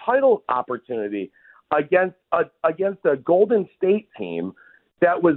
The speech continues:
laced with every player in the N B A. They had to bring in Kevin Durant to even stop LeBron James. Like, that's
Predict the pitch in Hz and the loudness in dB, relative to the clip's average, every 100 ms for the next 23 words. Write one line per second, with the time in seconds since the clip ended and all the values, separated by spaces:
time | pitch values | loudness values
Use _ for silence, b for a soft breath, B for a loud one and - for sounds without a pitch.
0 | 135 139 156 196 254 196 - _ _ _ | -2 -4 0 2 2 2 -4 _ _ _
1 | _ _ - 170 160 _ - 247 262 180 | _ _ 0 2 2 _ 0 2 2 0
2 | 240 233 - - 233 226 151 139 - 170 | -4 -4 -6 0 2 4 4 2 -2 -4
3 | 170 175 190 196 180 170 180 127 92 214 | 0 2 4 2 0 2 4 2 0 2
4 | 247 254 226 - 220 226 226 226 240 254 | 2 2 -2 -2 -4 2 2 0 -2 0
5 | 269 262 262 247 262 285 - - - 160 | 0 0 0 2 2 2 -2 -12 -6 -4
6 | 139 123 - 127 113 _ - 135 117 113 | -4 -6 -4 -4 -4 _ -2 -2 0 0
7 | 101 95 104 - - _ _ _ _ _ | -2 -6 -8 -10 -18 _ _ _ _ _
8 | _ - 214 202 262 269 | _ -2 -2 2 2 0